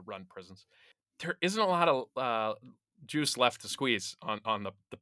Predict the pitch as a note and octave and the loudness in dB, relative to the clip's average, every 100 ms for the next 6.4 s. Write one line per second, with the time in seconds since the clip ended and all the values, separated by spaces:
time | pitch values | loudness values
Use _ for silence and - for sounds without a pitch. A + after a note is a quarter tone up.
0 | _ - D3 B2 F#2 F#2 E2 E2+ F2+ G2+ | _ 0 2 0 -8 -12 -12 -16 -12 -12
1 | F2+ A#2+ A#2+ A2+ A#2 D3 E3+ C3 B2 - | -10 -8 -6 -6 0 2 4 2 0 0
2 | E3 C3+ A2 A2 - C3 G#2 G#2 G#2+ B2+ | 0 0 -2 -2 0 -4 -2 -4 -4 -4
3 | A2+ G2 G#2+ D3 D3 C3+ C#3 A#2 A#2+ A2+ | -4 -4 -2 -2 -4 -10 -14 -8 -6 -6
4 | A2+ A2 _ _ _ _ A2 G#2+ G#2 G2+ | -8 -10 _ _ _ _ -2 -2 0 -2
5 | G2 A2+ A2+ G#2 G#2 G2 G2 F2 F2 _ | -4 -2 -2 0 -2 -6 -10 -12 -18 _
6 | E2+ - B2+ - | -20 -18 -18 -18